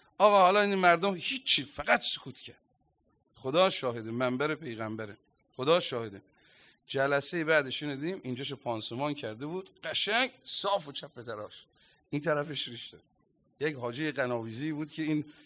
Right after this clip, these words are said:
باستانی کار بود و ورزشکار بود و اینا. بهش گفت که: «حاجی بابایی، خجالت نمی‌کشی اینجوری راه می‌ری؟» خیلی شوخ بود و آدم بانمکی بود این بنده خدا عکاس، الان هم هست.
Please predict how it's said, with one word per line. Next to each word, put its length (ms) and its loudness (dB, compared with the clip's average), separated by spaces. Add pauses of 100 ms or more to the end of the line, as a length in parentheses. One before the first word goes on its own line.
(160)
باستانی 460 -2
کار 240 -2
بود 140 -8
و 80 -2
ورزشکار 680 -4
بود 140 -4
و 20 -2
اینا. 340 -4 (520)
بهش 300 -2
گفت 160 -2
که: 320 0 (540)
«حاجی 280 0
بابایی، 320 2
خجالت 400 0
نمی‌کشی 280 -4
اینجوری 240 2
راه 200 8
می‌ری؟» 340 -2 (1000)
خیلی 420 0
شوخ 480 -4
بود 160 -4
و 60 4
آدم 300 2
بانمکی 640 0
بود 180 -8
این 180 -8
بنده 220 -6
خدا 220 -8
عکاس، 360 -8
الان 180 0
هم 100 2
هست. 360 0